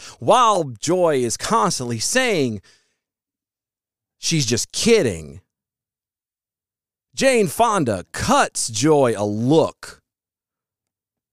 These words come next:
that, unless you are literally a blind person to not see this video, that's why every-, all, everybody kinda started laughing there towards the end. Jane had the s-, the most serious look on her face, cut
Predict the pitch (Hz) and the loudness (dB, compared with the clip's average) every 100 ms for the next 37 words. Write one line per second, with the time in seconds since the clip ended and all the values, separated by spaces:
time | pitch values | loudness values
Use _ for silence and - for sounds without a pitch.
0 | _ _ _ _ _ _ _ 110 170 196 | _ _ _ _ _ _ _ -4 0 2
1 | 170 - - - _ _ _ _ _ _ | 2 -2 -10 -14 _ _ _ _ _ _
2 | - 220 247 294 - 247 220 214 330 349 | -2 0 0 0 0 2 2 0 -2 -4
3 | 240 196 160 135 139 131 139 127 110 120 | -4 -2 -2 0 0 0 0 -2 -2 -2
4 | 110 113 98 92 117 120 110 - 120 107 | -2 -4 -6 -4 -2 -2 -2 -6 -4 -4
5 | 95 98 90 85 67 87 - _ 190 240 | -6 -8 -10 -10 -12 -14 -16 _ -6 -2
6 | 247 233 240 196 226 220 214 226 196 208 | 2 2 2 4 4 4 2 -2 -2 -2
7 | - 202 156 165 185 - 156 131 117 - | 0 0 0 0 0 -2 -4 -2 -2 -4
8 | 160 135 139 180 220 135 - - - _ | -10 -8 -4 -2 0 -2 -8 -20 -20 _
9 | _ 117 110 254 302 262 220 185 - _ | _ -4 2 2 2 0 0 -2 -8 _
10 | - 175 170 135 139 117 - - - - | -4 -2 0 -2 -4 -4 -4 -2 -2 -4
11 | - 143 131 170 180 170 156 - 196 208 | -6 -10 -12 -6 -2 0 0 0 -2 0
12 | 208 - 214 - 151 127 117 127 110 - | -2 -2 -4 -2 -4 -4 -4 -4 -4 -6
13 | - - 233 269 | -10 -2 0 0